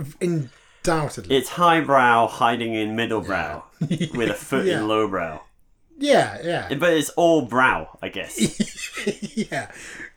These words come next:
Speaker 1: I mean, I mean that, that's on our webpage. It's all brow.
Speaker 2: It's all brow. And for those new listeners, any new listeners out there, is that this podcast is in four acts.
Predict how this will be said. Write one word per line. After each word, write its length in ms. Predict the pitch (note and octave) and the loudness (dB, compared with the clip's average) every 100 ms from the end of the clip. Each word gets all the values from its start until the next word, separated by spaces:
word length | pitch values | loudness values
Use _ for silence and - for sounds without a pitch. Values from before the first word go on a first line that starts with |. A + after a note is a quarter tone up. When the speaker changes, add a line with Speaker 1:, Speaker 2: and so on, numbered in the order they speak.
| - | -2
Speaker 1:
I 100 | F#3+ | 2
mean, 140 | F#3 F#3+ | 4 4
I 40 | |
mean 220 | F3+ E3 | 4 4
that, 360 | F3 F#3+ D#3+ - | 2 2 -2 -2
that's 240 | F3 F3+ | 0 0
on 80 | C#3+ | 0
our 100 | A#2+ | 2
webpage. 500 | D#3+ F3+ C3 G#2+ - - | 0 2 0 0 -4 -2
It's 120 | A#3 | 4
all 160 | G#3 E3 | 6 6
brow. 380 | B2+ C3 F2+ D2+ | 4 0 0 -4
Speaker 2:
It's 140 | B2 | 0
all 180 | D3 A#2+ | 2 2
brow. 380 | A#2+ A#2 E2+ - _ _ - | 2 2 2 -2 _ _ 0
And 200 | C3+ B2+ | 0 0
for 100 | C#3 | 4
those 500 | D3+ D#3 D3 - D#3 | 4 4 2 -2 -2
new 200 | G#3+ F3 | 0 2
listeners, 340 | D#3 F3 F3 | 0 0 -2
any 140 | D3 C#3 | 0 0
new 220 | C#3 C3+ | 0 0
listeners 280 | C3+ B2+ A#2 | -2 -4 -2
out 180 | A#2 A#2 | 0 2
there, 220 | A2+ A2 | 2 2
is 140 | G#2+ | -2
that 260 | - A2+ G2+ | -4 -4 -2
this 220 | C3 - | -4 -2
podcast 400 | A#2+ A2+ G#2+ - | -2 -2 -4 -6
is 120 | G2+ | -10
in 100 | F#2 | -10
four 300 | - A#2 G#2 | -4 -2 2
acts. 580 | B2+ - - - - | 0 -2 -8 -14 -14